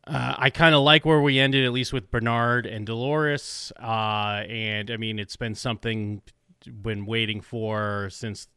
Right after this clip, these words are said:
the first season, is now it, it does feel like they're setting up where now we're gonna be in the real world and we're gonna learn more about that.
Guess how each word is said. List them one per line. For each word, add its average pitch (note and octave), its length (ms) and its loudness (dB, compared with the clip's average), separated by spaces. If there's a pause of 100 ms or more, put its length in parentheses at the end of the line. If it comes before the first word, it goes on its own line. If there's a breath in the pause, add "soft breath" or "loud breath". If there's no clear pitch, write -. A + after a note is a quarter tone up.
(160)
the G#2+ 100 -8
first F3+ 360 2
season, A#2+ 360 0
is G#2 180 -4
now A#2 420 2
it, G#2+ 260 -10
it C3 140 -10
does C3 240 -2
feel B2+ 180 -2
like A#2 200 -2
they're A2 120 -4
setting B2 340 -2
up A#2 180 0
where A2+ 100 -4
now A#2 180 0
we're A2+ 80 -2
gonna A2+ 160 -4
be A#2 320 -4
in A2+ 80 -2
the G#2 80 -6
real D3 320 2
world C3+ 240 2
and A#2+ 100 -4
we're A2+ 80 -4
gonna A2 140 -6
learn A2+ 240 -4
more A2+ 220 -4
about G#2 320 -4
that. B2+ 420 -2